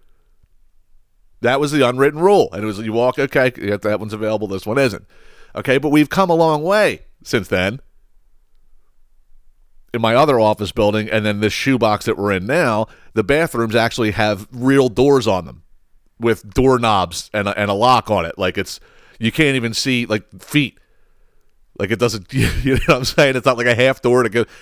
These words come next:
No, this goes all the way down to the ground. It's like a real door. And, and you can't see a fucking thing in there. All right. Now,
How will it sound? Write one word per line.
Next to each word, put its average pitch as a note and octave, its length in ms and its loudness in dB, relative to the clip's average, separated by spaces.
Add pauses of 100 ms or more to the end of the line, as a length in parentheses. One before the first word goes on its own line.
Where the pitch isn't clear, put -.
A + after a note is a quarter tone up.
No, A#2 160 0
this B2+ 120 -2
goes B2+ 200 2
all A#2+ 160 2
the B2+ 40 2
way B2+ 100 2
down B2 180 0
to B2 60 -4
the A#2+ 60 -4
ground. A2 200 -2
It's G2 80 -8
like G2+ 180 -6
a - 20 -10
real G#2 180 0
door. F#2 340 -6 (320)
And, F#2+ 160 -6
and F#2 600 -8
you G2+ 140 -6
can't A2 240 -2
see G#2+ 200 -2
a F#2 60 -2
fucking G#2 420 -4
thing F#2 240 -2 (1000)
in C3+ 200 -2
there. F2+ 220 -6 (1080)
All G2+ 80 -2
right. G#2 260 -2
Now, G#2+ 380 -2